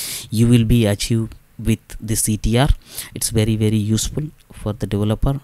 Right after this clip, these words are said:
And yeah, that's it for this particular session point of view. Thank you. I hope this session is very, very helpful, and, uh, you learned something new. Let me know what you guys think about this particular tool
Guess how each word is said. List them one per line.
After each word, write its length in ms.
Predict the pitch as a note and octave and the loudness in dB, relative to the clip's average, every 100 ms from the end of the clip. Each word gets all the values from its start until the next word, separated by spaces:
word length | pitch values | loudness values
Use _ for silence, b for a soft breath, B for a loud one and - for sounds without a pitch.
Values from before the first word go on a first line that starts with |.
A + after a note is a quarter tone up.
| - | -6
And 640 | G#2+ G2+ G2+ G2+ G2+ G2 | -4 -2 -2 -4 -6 -6
yeah, 140 | A2+ - | -6 -8
that's 260 | - A2+ - | -4 -2 -2
it 120 | C3 | -6
for 140 | - A2 | -2 -2
this 200 | - - | -2 -6
particular 300 | - - G#2 | -6 -6 -8
session 340 | A2 - A2+ | -8 -8 -8
point 280 | - A2 G#2 | -6 -6 -4
of 120 | G#2+ | -6
view. 160 | - D#3+ B B B B B - | -4 -6 B B B B B -4
Thank 240 | A#2 A2+ | -2 0
you. 120 | E3 - | -4 2
I 120 | B2 | 2
hope 300 | - D#3 D3+ | 6 4 4
this 140 | C3 | 0
session 280 | - A2+ A#2+ | 0 0 2
is 100 | A#2 | 2
very, 220 | G#2+ G#2+ | 2 2
very 220 | A2 G#2+ G2+ | 2 0 0
helpful, 480 | G#2 G#2 - D3+ D#3+ _ | 0 0 0 0 -2 _
and, 600 | G#2 G2+ G#2 G2+ G2+ - | -4 -4 -4 -6 -8 -10
uh, 100 | G#2+ | -10
you 200 | G#2+ A2 | -2 2
learned 340 | G#2+ A2 A2 G#2+ | 4 4 4 2
something 300 | A2+ G#2 A2 | 0 2 2
new. 340 | A2 A#2+ E3+ - B B B | 4 4 4 0 B B B
Let 220 | B2 B2 C#3 | 4 6 8
me 60 | |
know 120 | C#3+ | 8
what 180 | B2+ A2+ | 8 6
you 80 | B2 | 6
guys 220 | A#2 A2+ | 4 2
think 280 | - B2+ B2 | 2 2 2
about 280 | A#2+ A#2 G#2 | 2 0 -2
this 180 | G#2 - | -4 -4
particular 500 | G#2 G#2+ - G#2 G2 | -4 -4 -4 -4 0
tool 260 | - G2+ | 2 2